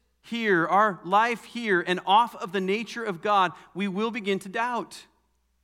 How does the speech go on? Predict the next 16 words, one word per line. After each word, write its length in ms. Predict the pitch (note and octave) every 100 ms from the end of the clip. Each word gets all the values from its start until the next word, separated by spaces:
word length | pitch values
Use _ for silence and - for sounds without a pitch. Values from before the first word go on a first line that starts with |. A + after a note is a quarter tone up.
| _ _ _ _ _ _ _ _ _ _ _ _ _ _ -
Now, 100 | G#3+
Habakkuk 500 | G#3 G#3+ C4+ C4 A3
is 140 | G#3
actually 680 | G3+ G#3+ B3 - G3+ F3 F3+ - _ -
telling 420 | G#3+ B3 A#3+ F3
us 220 | D#3+ -
about 340 | F#3 F#3+ G3 D#3+
what's 220 | A3+ -
gonna 220 | A#3 G3+
happen 420 | E3+ A#3+ - F3+
even 240 | F3+ A3+ A#3+
in 60 |
the 80 | A3
New 140 | G#3 G3+
Testament. 580 | A#3 B3+ - A3 C#3+ - _
How? 420 | - D#3+ G3+ A#3